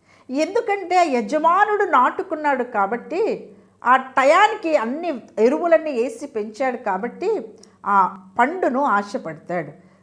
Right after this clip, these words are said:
దేవుడు నిన్ను లోకంలో నిన్ను నాటాడు, లోకంలోనికి నిన్ను వెలిగించి పంపించాడు. పంపించిన తర్వాత నీ ద్వారా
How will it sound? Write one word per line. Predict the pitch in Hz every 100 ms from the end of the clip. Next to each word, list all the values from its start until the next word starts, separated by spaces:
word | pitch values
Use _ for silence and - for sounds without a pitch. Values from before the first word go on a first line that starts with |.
| -
దేవుడు | 170 302 415 392 403
నిన్ను | 359 359 359
లోకంలో | 277 302 - 370 359
నిన్ను | 339 339 320
నాటాడు, | 269 311 359 392 392 403 349 - - - _ _ -
లోకంలోనికి | 202 302 381 381 381 359 359 349
నిన్ను | 339 330 285
వెలిగించి | 226 302 359 392 381 370
పంపించాడు. | 302 320 392 392 381 370 349 339 311 - - _ _ 254
పంపించిన | 311 381 392 392 349 302
తర్వాత | 285 233 220 208 196 190 208 -
నీ | 190 202 247 254
ద్వారా | 190 202 190 180 165 175 202 220